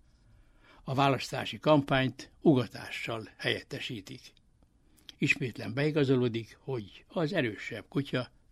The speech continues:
ugat. Nehéz lenne megmondani, hogy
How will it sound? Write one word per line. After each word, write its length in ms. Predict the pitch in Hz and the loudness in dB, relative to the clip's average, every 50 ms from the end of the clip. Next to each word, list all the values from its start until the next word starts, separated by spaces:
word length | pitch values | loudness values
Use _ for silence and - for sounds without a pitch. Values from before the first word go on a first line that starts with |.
| _ - | _ -6
ugat. 460 | - 131 98 95 - - - - - _ _ - - - - - - - - - - _ - - _ _ _ _ _ - - - - - - - - - - - - - | -6 -4 -4 -6 -12 -16 -20 -20 -20 _ _ -20 -20 -20 -20 -20 -20 -20 -20 -20 -20 _ -20 -20 _ _ _ _ _ -20 -20 -20 -20 -18 -18 -18 -20 -20 -20 -20 -8 2
Nehéz 360 | - 220 214 208 185 143 127 123 | 4 6 8 8 8 6 6 8
lenne 560 | 147 156 156 147 143 143 143 143 143 151 175 202 | 8 8 10 10 8 8 6 4 0 -4 -6 0
megmondani, 600 | 196 160 160 123 123 120 123 117 123 123 127 127 | 2 2 2 2 0 -4 -4 -2 -2 -2 -2 -2
hogy 540 | 123 110 110 135 131 131 120 110 - - - | -2 -2 -2 0 0 0 -2 -4 -8 -14 -12